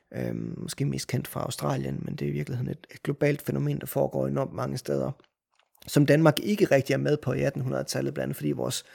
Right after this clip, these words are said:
sige, vores koloni-, vores koloniimperium er skrumpende. Øh, men vi har faktisk brugt, altså, vi har brugt kolonierne som, øh, vi har også brugt straffearbejde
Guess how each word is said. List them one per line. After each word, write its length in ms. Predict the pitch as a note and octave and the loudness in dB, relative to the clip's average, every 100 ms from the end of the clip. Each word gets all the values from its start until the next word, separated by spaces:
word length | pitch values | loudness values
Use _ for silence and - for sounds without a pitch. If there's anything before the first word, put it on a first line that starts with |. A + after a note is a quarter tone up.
| - - - - | -20 -20 -20 -16
sige, 180 | - C3+ | -4 0
vores 180 | C3+ C3 | 0 0
koloni-, 500 | - C3+ C#3 D3+ D#3+ - - - - - - - - - _ _ - | 2 4 6 6 6 0 -20 -20 -20 -20 -20 -20 -20 -20 _ _ -2
vores 100 | C#3 | 0
koloniimperium 1000 | - C3+ D#3 C#3+ A#2+ C3+ C3+ C3+ C3+ B2+ - | 4 6 8 8 6 4 4 4 0 -2 -4
er 40 | |
skrumpende. 480 | C#3+ D#3+ D#3 - C#3 - - - - _ _ _ _ _ _ _ - - | 2 6 6 4 2 0 -6 -20 -20 _ _ _ _ _ _ _ -14 -2
Øh, 420 | C#3 B2+ B2 A#2+ - | 2 4 2 0 0
men 140 | D3+ | 2
vi 60 | C#3 | 6
har 60 | C#3+ | 10
faktisk 220 | E3+ D3+ | 10 10
brugt, 440 | F#3 F3+ - - - | 8 6 2 -4 -6
altså, 180 | C#3+ B2+ | -6 -2
vi 80 | D3 | 2
har 60 | C3+ | 4
brugt 280 | F3 F3 | 4 2
kolonierne 640 | - C3+ C3 D3 C#3 B2+ A#2+ - - - - - - - _ _ - | 0 0 2 4 2 2 -2 -6 -20 -20 -20 -20 -20 -20 _ _ -8
som, 400 | - C#3 C3 B2 | -2 0 0 -2
øh, 440 | G2+ G#2 - - | 0 0 -2 -4
vi 60 | F3 | 2
har 60 | |
også 120 | D3 - | 4 6
brugt 180 | F3+ | 6
straffearbejde 680 | - D3 - B2 - G#1+ - | 6 4 4 2 2 0 0